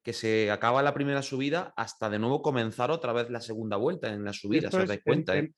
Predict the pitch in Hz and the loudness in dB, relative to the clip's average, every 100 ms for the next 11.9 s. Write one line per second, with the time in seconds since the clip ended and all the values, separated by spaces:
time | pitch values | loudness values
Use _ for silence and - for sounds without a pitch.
0 | _ 147 135 147 156 - 180 180 147 143 | _ -8 -2 0 0 0 -2 -2 -2 -2
1 | 131 139 135 147 143 123 123 127 139 135 | -2 -4 -2 -2 -2 -6 -4 -4 -4 -2
2 | 160 156 156 _ _ _ _ 156 151 147 | 0 0 -2 _ _ _ _ -4 0 2
3 | 143 135 131 131 135 - 127 - - 151 | 2 -2 -2 -4 -6 -2 -2 0 2 6
4 | 160 147 156 151 147 147 143 139 143 139 | 6 6 6 6 4 4 4 4 4 4
5 | 143 156 156 190 180 135 143 143 139 139 | 4 2 2 4 4 4 2 -2 -4 -4
6 | 135 180 143 127 123 92 127 143 143 - | -4 -4 0 0 0 -4 -4 -2 0 0
7 | 104 117 98 107 175 180 180 156 185 180 | 0 2 4 4 4 4 4 0 0 2
8 | 151 139 123 123 139 151 - 156 156 147 | 2 2 -4 -8 -4 -4 0 -2 -2 2
9 | 170 170 123 131 139 151 147 131 139 147 | 2 2 -2 -2 -2 -2 -2 -2 0 2
10 | 190 185 139 170 175 127 131 104 135 143 | 2 -2 -4 -4 -4 -4 -2 0 0 0
11 | 135 - _ _ _ _ - 131 131 | 0 -2 _ _ _ _ -2 0 0